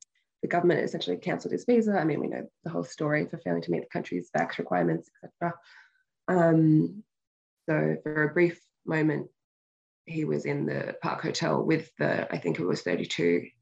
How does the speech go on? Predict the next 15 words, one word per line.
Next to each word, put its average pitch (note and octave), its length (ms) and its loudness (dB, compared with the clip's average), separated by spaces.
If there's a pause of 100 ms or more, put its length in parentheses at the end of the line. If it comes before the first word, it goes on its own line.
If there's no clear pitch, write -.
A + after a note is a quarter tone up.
um, E2 300 -2 (100)
refugees D#3+ 460 0
at - 80 -8
the - 80 -4
time, D#3 440 0 (1120)
and F3+ 140 2
somehow E3 340 2
managed D#3 380 4
to - 60 -2
both D3 320 0 (160)
overshadow D3 760 0 (140)
and D3+ 160 0
highlight - 440 -2 (760)
their C#3+ 140 0
plight. - 320 -4